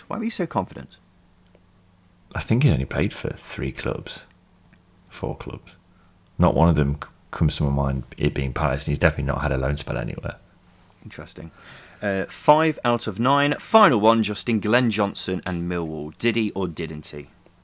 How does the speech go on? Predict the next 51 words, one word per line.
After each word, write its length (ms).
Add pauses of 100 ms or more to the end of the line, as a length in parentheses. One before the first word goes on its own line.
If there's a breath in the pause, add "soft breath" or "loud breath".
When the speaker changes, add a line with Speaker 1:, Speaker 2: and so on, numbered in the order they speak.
(180)
Speaker 2:
I 240
have 180
a 40
feeling 340
he 40
had 100
a 40
loan 200
spell 240
at 80
Millwall. 420 (560 loud breath)
Uh, 320
yeah, 340 (140)
like, 280
early 240
two 160
thousands. 680 (800)
Speaker 1:
You 80
sure? 140
Speaker 2:
But 100
he 40
was 100
at 100
West 260
Ham. 180
But 100
he 40
was 100
at 100
West 240
Ham. 160 (1700 loud breath)
Or 80
maybe 260
he 60
came 240
through. 460 (440)
I 60
don't, 460 (400)
mm. 240 (760)
Do 140
they 80
loan 200
Speaker 1:
Mm. 40
Speaker 2:
players 220
to 100
West 240
Ham? 180
Is 100
that 200
frowned 320
upon 360